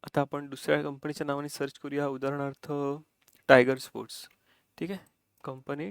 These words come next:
टायगर स्पोर्ट्स रन. तर तुम्ही पाहू शकता की आपला जो डेटा आहे आपल्याला कसा मिळतोय, क्वेरी होऊन मिळतोय, स्कॅन होऊन मिळत नाही. त्यामुळे काय होतं, आपलं कॉस्ट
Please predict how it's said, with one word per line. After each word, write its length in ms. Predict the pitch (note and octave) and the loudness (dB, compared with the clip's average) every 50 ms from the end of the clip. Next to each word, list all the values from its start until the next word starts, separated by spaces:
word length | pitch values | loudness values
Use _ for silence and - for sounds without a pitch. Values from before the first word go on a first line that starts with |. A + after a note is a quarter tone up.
| - - | -2 0
टायगर 280 | B2+ B2 - C3 C3 | 0 0 0 -4 -6
स्पोर्ट्स 440 | C#3 - - D#3+ F#3 - - - - _ _ - C3+ | -8 -8 -10 -10 -10 -10 -10 -16 -16 _ _ -6 -4
रन. 200 | C#3 C3 A#2 A#2+ _ _ _ _ _ _ _ _ _ - | -4 -4 -4 -6 _ _ _ _ _ _ _ _ _ -20
तर 40 | - - | -14 -10
तुम्ही 140 | D3+ D#3 E3 | -8 -6 0
पाहू 200 | - E3 E3 F3 | 2 2 2 2
शकता 320 | - - F3 - - G3+ A#3+ - _ - - - - _ - | 2 -2 -2 2 2 2 2 2 _ -20 -20 -20 -20 _ -2
की 160 | - A#3 A#3 - | 2 6 6 8
आपला 400 | - - D3 - - F#3+ G#3 G#3+ | 10 8 8 8 8 6 6 6
जो 160 | G#3 A3+ A3+ | 6 0 -2
डेटा 460 | G3 E3+ D3 D3+ - - F#3+ F#3+ E3+ | 2 4 4 4 8 10 10 10 10
आहे 220 | D3+ D#3 E3+ G3 G#3+ _ _ _ - | 8 6 4 2 0 _ _ _ -6
आपल्याला 320 | - - - D#3+ E3+ F3 E3 | -4 0 4 4 6 6 6
कसा 140 | - G3 | 6 4
मिळतोय, 320 | F#3 F#3 F#3 F3 - G#3 A3+ - _ - | 2 2 -2 -2 -2 -2 -4 -4 _ -4
क्वेरी 300 | G#3 G3 F#3+ F#3+ G#3 G3+ | 4 6 6 8 6 6
होऊन 200 | G3+ G#3 G3 F#3 | 4 0 -4 -4
मिळतोय, 320 | D#3+ B2 A#2+ - - - A#2+ - | -6 -8 -8 -8 -10 -12 -10 -8
स्कॅन 400 | - - - - D3+ D#3 E3 F3 | -8 -4 2 6 6 6 6 4
होऊन 260 | E3 E3 F3 F#3+ G3+ G#3 | 0 -4 -4 -6 -6 -10
मिळत 360 | F#3 D#3+ D3+ D3+ D3+ _ - | -6 -2 0 -2 -2 _ -4
नाही. 180 | B2+ A2+ - - - - - - - - _ - | -8 -8 -8 -10 -16 -18 -20 -20 -20 -2 _ 12
त्यामुळे 280 | E3 F3 F#3+ G3 G3+ | 12 12 12 8 0
काय 160 | F#3+ - G#3 G3 | 2 6 6 6
होतं, 280 | F3+ D3+ - F#3+ A3 D#4 C#4+ | 6 6 0 -2 -2 0 0
आपलं 300 | C3+ C#3+ _ - E3+ F3+ F#3 - | -2 -2 _ -2 -4 -4 -4 -4
कॉस्ट 400 | - D3 D3 F3 - - - - | -2 -2 -2 -2 -4 -8 -12 -14